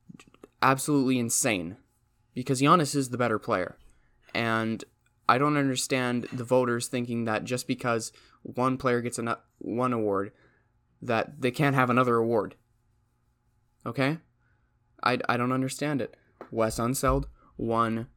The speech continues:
Rookie of the Year and M V P in his rookie season. Michael Jordan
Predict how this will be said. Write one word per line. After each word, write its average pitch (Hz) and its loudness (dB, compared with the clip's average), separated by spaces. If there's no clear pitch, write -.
Rookie 120 -2
of 117 -8
the 117 -4
Year 117 -2
and 120 0
M 117 0
V 113 -4
P 120 -6
in - -10
his 113 -8
rookie 113 -4
season. 117 -6
Michael 120 -2
Jordan 120 -2